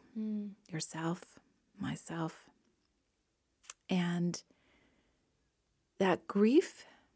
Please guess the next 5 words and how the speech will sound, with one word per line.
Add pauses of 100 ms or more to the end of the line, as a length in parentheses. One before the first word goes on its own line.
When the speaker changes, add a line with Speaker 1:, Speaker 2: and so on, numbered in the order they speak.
(1400)
Speaker 2:
is
a
different
journey. (1800)
And